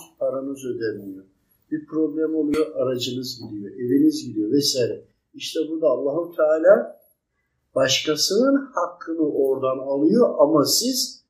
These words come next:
fark etmiyorsunuz, anlamıyorsunuz.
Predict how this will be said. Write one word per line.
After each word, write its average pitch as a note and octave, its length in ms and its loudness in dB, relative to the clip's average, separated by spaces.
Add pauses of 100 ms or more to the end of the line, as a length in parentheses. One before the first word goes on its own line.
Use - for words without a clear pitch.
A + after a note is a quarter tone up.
(120)
fark B2+ 380 2
etmiyorsunuz, D3+ 920 4 (680)
anlamıyorsunuz. B2+ 1120 2